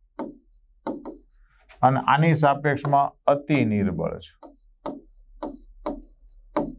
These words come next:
એટલે જ આને તમે દબાવી શકાતા નથી, એટલે કે અસંકોચનીય છે, અદબનીય છે.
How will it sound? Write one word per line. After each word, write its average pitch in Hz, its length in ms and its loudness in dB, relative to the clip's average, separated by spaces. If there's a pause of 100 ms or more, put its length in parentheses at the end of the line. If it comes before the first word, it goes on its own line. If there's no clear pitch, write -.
(1900)
એટલે 190 360 6
જ - 100 2 (140)
આને 165 320 6
તમે 165 480 4
દબાવી 151 460 4
શકાતા 143 640 -2
નથી, 143 380 -6
એટલે 131 260 -2
કે 131 140 -6
અસંકોચનીય 143 1500 -4
છે, 131 240 -4
અદબનીય 120 1160 -2
છે. 87 260 -12